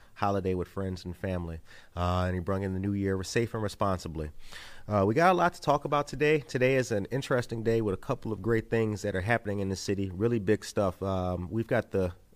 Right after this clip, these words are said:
the, uh, news topics that you love. I also wanna let you guys know, though, we have consumed the weather into the show on Mondays and, um, Monday, Wednesday, and Friday.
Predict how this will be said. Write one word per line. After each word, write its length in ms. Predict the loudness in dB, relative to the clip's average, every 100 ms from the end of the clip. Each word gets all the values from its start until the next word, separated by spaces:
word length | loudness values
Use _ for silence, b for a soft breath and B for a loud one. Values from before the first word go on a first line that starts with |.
| -12
the, 260 | -6 -6
uh, 80 | -6
news 240 | 0 0 4
topics 300 | 4 4 2
that 180 | 0 2
you 60 |
love. 240 | 2 2 0 B B B
I 60 | 4
also 180 | 6
wanna 120 | 4 4
let 120 | 2
you 60 |
guys 240 | 2 2 4
know, 180 | 4 6
though, 160 | 4
we 220 | 2 0
have 240 | 0 0 0
consumed 840 | -4 -4 0 4 4 4 0 -4 -10 -20 -20
the 200 | -4 2
weather 640 | 2 6 6 6 4 2 -2 -16 b b -2
into 600 | 0 0 -2 2 4 4
the 100 | 0
show 540 | -2 4 6 6 4 -4 -4
on 320 | 0 0 0
Mondays 720 | 0 0 2 4 4 0 -6 -10 -2
and, 440 | 2 2 0 -4 -12 -10
um, 560 | -4 0 0 0 -4 -8 -14 -10
Monday, 280 | -2 2 2
Wednesday, 320 | 2 2 2
and 100 | 0
Friday. 360 | 2 0 0